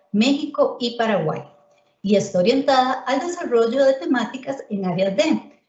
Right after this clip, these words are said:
primera infancia, matemática, multilingüismo y el tema de mentoría, que es de interés para varios proyectos que planifica el Ministerio de Educación Pública.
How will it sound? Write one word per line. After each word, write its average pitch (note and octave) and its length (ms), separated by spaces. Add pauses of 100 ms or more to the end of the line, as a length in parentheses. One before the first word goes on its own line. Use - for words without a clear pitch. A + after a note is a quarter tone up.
(140)
primera G#3 300
infancia, D4 640 (320)
matemática, B3+ 1040
multilingüismo B3+ 1120 (240)
y G#3 100
el G3+ 140
tema A3+ 280
de B3+ 60
mentoría, A#3+ 720 (260)
que F#3+ 220
es F#3 80
de B3 80
interés C#4 500
para B3+ 160
varios D#4 300
proyectos A#3 560
que D4+ 140
planifica D4 640
el C#4 80
Ministerio B3 580
de A#3+ 80
Educación F3 640
Pública. - 420